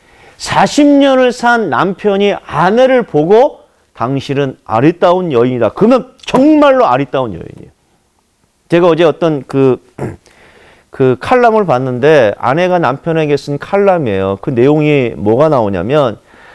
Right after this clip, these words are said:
"사십 년을 살았는데 그대는 왜 타인인지요?" 이렇게 적었더라고. 내용을 보니까 남편하고 사십 년 살았어. 그런데 어쩔 때 보면 타인처럼 느껴지더래.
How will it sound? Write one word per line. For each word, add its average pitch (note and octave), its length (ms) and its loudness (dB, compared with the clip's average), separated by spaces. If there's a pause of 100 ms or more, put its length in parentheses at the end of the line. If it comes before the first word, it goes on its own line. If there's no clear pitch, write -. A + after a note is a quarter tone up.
(140)
"사십 C#3+ 540 -4
년을 D3+ 580 2
살았는데 A#2+ 1120 -2
그대는 D#3 640 0
왜 C3+ 240 2
타인인지요?" A#2+ 880 -4
이렇게 F#3 320 0
적었더라고. - 640 -10 (320)
내용을 G3 300 4
보니까 C#3 580 0 (320)
남편하고 G3 460 -4
사십 - 380 -10
년 G#3 180 -6
살았어. E3 440 -14 (2000)
그런데 G#3 640 0 (500)
어쩔 C4+ 400 0
때 C4 140 2
보면 G#3 500 -2
타인처럼 F#4 760 0
느껴지더래. A#3+ 640 -8